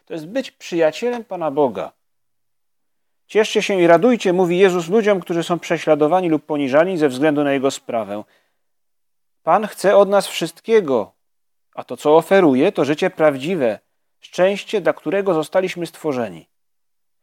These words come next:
Chce, abyśmy byli świętymi i nie oczekuje, że zadowolimy się życiem przeciętnym, rozwodnionym, pustym. Istotnie, powołanie do świętości na różne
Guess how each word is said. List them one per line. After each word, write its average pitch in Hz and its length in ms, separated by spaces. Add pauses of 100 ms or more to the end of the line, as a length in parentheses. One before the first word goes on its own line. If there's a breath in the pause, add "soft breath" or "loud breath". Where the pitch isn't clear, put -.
(300)
Chce, 285 240
abyśmy 247 380
byli 233 200
świętymi 185 960
i 147 40
nie 208 160
oczekuje, 247 560
że 175 120
zadowolimy 147 600
się 147 160
życiem 151 280
przeciętnym, 143 720
rozwodnionym, 143 760
pustym. 107 640 (2250)
Istotnie, 175 560 (360 soft breath)
powołanie 220 420
do 190 100
świętości 170 720
na 147 120
różne 208 480